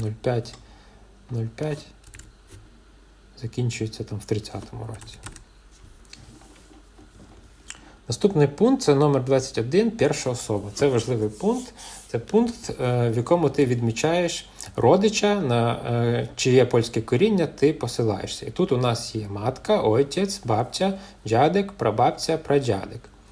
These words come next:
І ти вибираєш відповідно до свого випадку. Е, давайте, наприклад, візьмемо бабця. Ставимо тут галочку і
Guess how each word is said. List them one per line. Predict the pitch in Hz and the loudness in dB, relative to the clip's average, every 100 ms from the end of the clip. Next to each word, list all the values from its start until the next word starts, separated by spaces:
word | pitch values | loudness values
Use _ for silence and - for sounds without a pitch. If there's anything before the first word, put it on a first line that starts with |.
| - - - - - | -20 -20 -20 -20 -12
І | 113 | -8
ти | - 226 | 4 4
вибираєш | 160 123 123 170 - 123 | 6 4 4 4 0 -6
відповідно | - 120 143 131 117 110 - - | -2 2 2 2 0 -2 -6 -4
до | 110 123 123 | 2 2 2
свого | - 120 117 | 0 2 2
випадку. | 110 113 - - - - - - - - - | 0 -4 -8 -10 -16 -20 -20 -20 -20 -20 -10
Е, | 123 | -4
давайте, | 120 202 214 | 0 2 2
наприклад, | 131 120 160 131 117 | 0 2 2 2 -2
візьмемо | 110 135 123 | 0 0 0
бабця. | 110 - - - - - - | -4 -8 -10 -16 -18 -20 -10
Ставимо | - 131 117 110 | 0 0 2 -2
тут | 107 101 | -6 -2
галочку | 160 220 202 - 160 - | 0 0 -4 -6 -6 0
і | 151 196 | 2 2